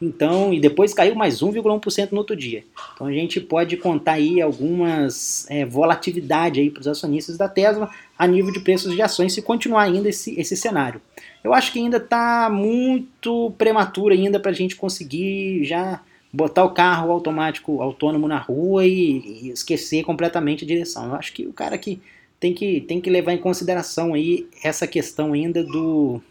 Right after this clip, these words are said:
que é uma tecnologia muito nova, o pessoal às vezes acaba criando uma expectativa muito grande e, "ah, vou ativar o piloto automático e, e deixar pra lá". Então não é bem assim, o cara tem que ficar atento ali ainda, porque ainda é coisa ainda muito,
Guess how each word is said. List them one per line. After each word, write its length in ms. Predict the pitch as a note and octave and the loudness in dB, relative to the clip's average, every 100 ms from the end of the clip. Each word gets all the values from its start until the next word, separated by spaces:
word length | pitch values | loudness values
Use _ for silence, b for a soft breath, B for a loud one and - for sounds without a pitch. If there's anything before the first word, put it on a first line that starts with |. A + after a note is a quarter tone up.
| _ | _
que 80 | - | -2
é 40 | E3 | 0
uma 340 | F3+ F3+ D#3 | 2 0 0
tecnologia 440 | - E3+ F3+ D#3+ | -2 2 2 2
muito 240 | F#3 G3 A3+ | 0 -2 -2
nova, 500 | D3+ D3+ G3+ F#3+ B2 | 2 4 6 6 4
o 40 | |
pessoal 300 | E3 - F3 | -4 0 0
às 100 | E3+ | 0
vezes 120 | E3+ | -2
acaba 360 | E3+ F#3 F#3 E3+ B B - | -4 -2 -2 -2 B B -2
criando 240 | D3 E3+ | 2 4
uma 80 | F3 | 4
expectativa 600 | E3+ F3 F3 E3+ F#3 E3+ | 2 0 0 0 -2 -2
muito 540 | C#3 D3 G#3 B3+ A#3+ | 2 8 8 8 2
grande 460 | E3 D3+ F#3+ A3 F#3+ | 2 2 2 0 0
e, 280 | F#3+ D3+ C#3+ | 2 2 0
"ah, 220 | F#3+ G3+ | 0 0
vou 160 | D#3 F#3+ | 0 -2
ativar 400 | - - D#3 F3 | -4 -4 0 0
o 40 | |
piloto 260 | F3 F3+ F#3 | 2 0 0
automático 500 | F3+ D3 F3 F#3 G3+ | 0 2 0 -2 -6
e, 220 | F#3+ B B B _ | -6 B B B _
e 40 | C3+ | -2
deixar 340 | C#3+ - D3+ | 0 2 2
pra 100 | A3 | 4
lá". 240 | F#3 G#2+ - - | 4 2 -4 -6
Então 140 | D3 | -2
não 120 | F3+ G3+ | 0 0
é 100 | A3+ | 0
bem 200 | A3 A3 | 0 -2
assim, 340 | - D3+ A2 - _ | -2 -6 -6 -12 _
o 40 | |
cara 240 | - C#3+ D#3 | -4 -4 -4
tem 260 | - D3 | -4 -6
que 120 | D3+ | -6
ficar 240 | D3+ C#3 D3+ | -8 -2 -2
atento 420 | - C3+ D3 C#3 | 0 -4 -4 -4
ali 160 | B2+ C#3 | -4 -2
ainda, 180 | D#3+ | -4
porque 280 | E3+ D#3 - | -4 -8 -4
ainda 180 | E3 E3 | -2 -2
é 80 | D#3+ | -2
coisa 280 | - D#3+ D3+ | -2 -2 0
ainda 220 | D#3 D3+ | 0 0
muito, 520 | C#3 F3 F3 F3+ | 2 0 2 0